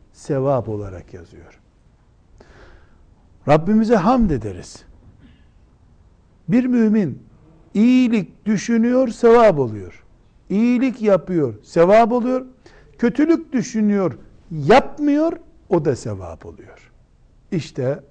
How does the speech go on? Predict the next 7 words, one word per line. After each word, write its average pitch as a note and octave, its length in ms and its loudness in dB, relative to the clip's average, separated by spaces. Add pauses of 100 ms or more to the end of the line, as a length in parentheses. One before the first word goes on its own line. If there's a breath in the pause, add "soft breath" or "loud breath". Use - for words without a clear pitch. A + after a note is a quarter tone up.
Allah'ın B2 640 -4 (800 soft breath)
rahmetinin D3 960 -2
tecelli C#3 680 -2
ettiği B2 600 -6
nokta B2+ 400 -8
bu A#2+ 120 -8
noktadır. G2 560 -18